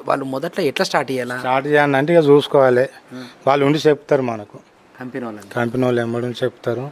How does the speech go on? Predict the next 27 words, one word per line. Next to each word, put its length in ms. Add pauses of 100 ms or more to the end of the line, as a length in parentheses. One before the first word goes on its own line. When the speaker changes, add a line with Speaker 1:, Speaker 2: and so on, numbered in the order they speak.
(120)
Speaker 1:
మ్మ్. 140 (580)
Speaker 2:
లోకాల 420
సూపర్ 360
వేయాల 300
పెడతారు. 500 (160)
Speaker 1:
మ్మ్. 220 (600)
Speaker 2:
ఏ 100
దాని 240
మీద 100
అవగాహన 440
తిరిగేటోళ్ళని 960
Speaker 1:
మ్మ్. 100 (1040)
Speaker 2:
పెట్టి 240
Speaker 1:
ఎన్ని 20
Speaker 2:
వాళ్ళు 440
చెప్తా 420
అంటారు. 320
Speaker 1:
ఒక 100
రెండు 220
మూడు 120
ఎకరాలు 240
వేయచ్చా 240
ఒకటేసారి? 420 (840)
Speaker 2:
నేను 320 (920)
నాలుగు 240
ఎకరాలు 320
వేసిన. 260